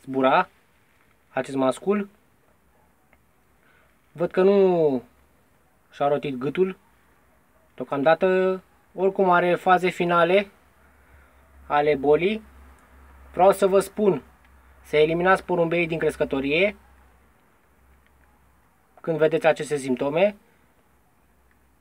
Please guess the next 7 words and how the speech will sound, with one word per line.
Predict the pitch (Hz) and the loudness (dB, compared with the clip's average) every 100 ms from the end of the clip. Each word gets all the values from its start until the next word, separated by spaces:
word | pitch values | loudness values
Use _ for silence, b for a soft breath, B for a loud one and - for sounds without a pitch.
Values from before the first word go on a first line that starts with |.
| _ - | _ -20
să | - 170 165 | -4 0 0
le | 160 | 2
faceți | 180 175 175 | 2 2 0
vaccin | 165 165 - 165 | -2 -2 -2 -4
la | 156 | -2
celor | 165 160 160 151 | 0 2 4 2
sănătoși, | 139 131 123 180 214 - | 0 -4 -2 -2 -2 -8